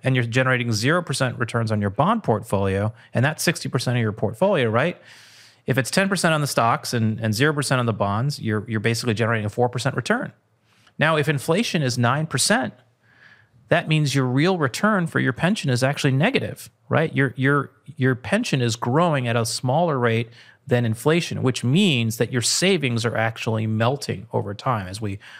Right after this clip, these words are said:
often talk about in the Bitcoin context, this is even true in a fiat context when it comes to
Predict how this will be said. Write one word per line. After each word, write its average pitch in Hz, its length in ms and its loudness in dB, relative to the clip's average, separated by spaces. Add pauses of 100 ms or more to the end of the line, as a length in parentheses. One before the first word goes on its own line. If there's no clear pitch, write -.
(120)
often 110 320 0
talk 101 240 -2
about 98 200 0
in 95 100 -4
the 98 60 -4
Bitcoin 107 460 -2
context, 98 380 -4
this 117 80 2
is 110 100 -2
even 113 220 -2
true 104 180 -4
in 95 80 -6
a 87 60 -10
fiat 202 400 -2
context 95 440 -8
when 101 120 -4
it 104 80 -6
comes 98 220 -8
to 98 140 -4